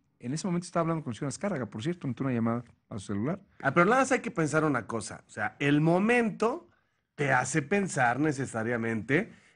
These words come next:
Speaker 2: que aparte de lo que le va a venir muy bien en la vida, que es descansar, porque Peláez es un profesionista que dinero no necesita,
Speaker 1: No.
Speaker 2: nadie nos sobra, pero dinero no necesita. Ha hecho una carrera brillante en todos los sentidos, como comentarista, como jugador y ahora como directivo, ¿no? Entonces,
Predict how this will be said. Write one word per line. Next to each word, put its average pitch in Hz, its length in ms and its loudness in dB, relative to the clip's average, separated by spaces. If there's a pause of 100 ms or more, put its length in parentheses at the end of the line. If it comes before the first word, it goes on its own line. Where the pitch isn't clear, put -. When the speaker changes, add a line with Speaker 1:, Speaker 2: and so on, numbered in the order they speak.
(100)
Speaker 2:
que 143 100 4
aparte 175 600 4
de 156 220 4
lo 135 220 2
que 135 100 0
le 135 100 2
va 156 100 4
a - 20 4
venir 175 280 2
muy 180 220 4
bien 175 260 4
en 156 100 2
la 131 100 2
vida, 151 280 2
que 151 80 -2
es 143 80 0
descansar, 139 520 0
porque 120 200 -4
Peláez 135 360 -2
es 143 120 -8
un 143 140 0
profesionista 131 840 -2
que 110 240 -4 (280)
dinero 233 440 6
no 220 120 4
necesita, 131 640 0
Speaker 1:
No. 160 80 6
Speaker 2:
nadie 233 220 6
nos 175 160 2
sobra, 196 420 4 (240)
pero 135 200 -2
dinero 208 320 4
no 202 100 2
necesita. 143 500 -2
Ha - 20 2
hecho 139 140 0
una 160 160 2
carrera 143 300 4
brillante 143 400 2
en 123 100 -4
todos 139 160 2
los 131 100 -2
sentidos, 160 460 0
como 123 240 -2
comentarista, 139 640 0
como 120 200 -2
jugador 135 460 2
y 151 40 4
ahora 135 260 2
como 117 220 -2
directivo, 101 580 -4
¿no? 143 200 -6 (400)
Entonces, 208 520 2